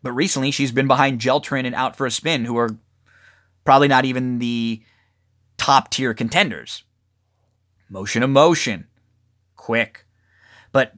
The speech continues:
again, pace in a race with so much other speed. I, I don't wanna knock her in any sense. She's now multiple graded stakes winner. She's run four big races in a row. She has Mike Smith aboard. But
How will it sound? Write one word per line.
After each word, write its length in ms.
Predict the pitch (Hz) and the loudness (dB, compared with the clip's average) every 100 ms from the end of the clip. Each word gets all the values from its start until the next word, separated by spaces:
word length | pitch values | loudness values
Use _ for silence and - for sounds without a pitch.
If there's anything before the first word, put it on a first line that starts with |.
| - | -12
again, 380 | 131 127 131 101 | -6 -2 -4 -6
pace 420 | - 127 135 - | -6 -4 -2 -2
in 100 | 120 | -2
a 60 | 113 | -2
race 400 | 113 120 113 - | 0 -2 -2 -4
with 160 | 113 | -6
so 360 | 113 - 120 117 | -4 0 2 2
much 340 | 113 117 107 | 2 2 -2
other 300 | - 113 110 | -4 -2 -2
speed. 500 | 101 - 120 123 101 - - - - | -4 -6 -4 -4 -4 -8 -20 -20 -8
I, 180 | - 127 123 | -2 0 0
I 40 | |
don't 280 | 123 160 120 | 0 -2 -4
wanna 320 | 117 139 120 | -4 -2 -2
knock 320 | 107 123 160 | -2 -2 -2
her 120 | 131 | -2
in 80 | 120 | -2
any 220 | 117 143 | -2 -4
sense. 320 | 113 127 165 113 | -4 -2 -2 -4
She's 160 | 120 | -4
now 180 | 123 135 | 0 0
multiple 360 | 123 123 - 123 | 0 -4 -4 -2
graded 260 | 127 123 | 0 -2
stakes 280 | 110 120 113 | -4 -6 -4
winner. 180 | 117 143 | -4 -4
She's 160 | 123 | -4
run 120 | 131 117 | -4 -4
four 300 | - 139 127 | -2 0 0
big 300 | 107 123 131 | -2 -6 -4
races 400 | 113 135 131 127 | -4 -4 -4 -2
in 80 | |
a 80 | 117 | -2
row. 340 | 107 117 156 147 | 0 0 0 -2
She 200 | - 120 | -4 -4
has 180 | 127 | -2
Mike 180 | 117 127 | -2 -2
Smith 300 | - 117 151 | -2 -2 -2
aboard. 420 | 143 160 175 202 - _ _ _ _ _ _ _ _ _ _ _ _ _ _ 120 | 0 4 4 2 -6 _ _ _ _ _ _ _ _ _ _ _ _ _ _ -4
But 240 | 113 | -4